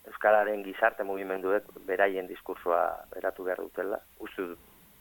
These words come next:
konforme nago, uste dut hori egin behar dala, eta guk ere sarritan esaten dugu, ba,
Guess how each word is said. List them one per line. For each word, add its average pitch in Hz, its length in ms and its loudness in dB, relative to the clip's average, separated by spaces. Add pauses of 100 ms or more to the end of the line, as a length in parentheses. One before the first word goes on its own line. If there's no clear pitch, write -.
konforme 95 400 0
nago, 92 240 4
uste 92 220 -8
dut - 100 -12
hori 92 240 -4 (960)
egin 107 320 -2
behar 104 240 6
dala, 120 340 8
eta 90 460 4
guk 101 220 0
ere 101 240 6
sarritan 101 460 2
esaten 101 360 -2
dugu, 101 240 -2
ba, 87 380 2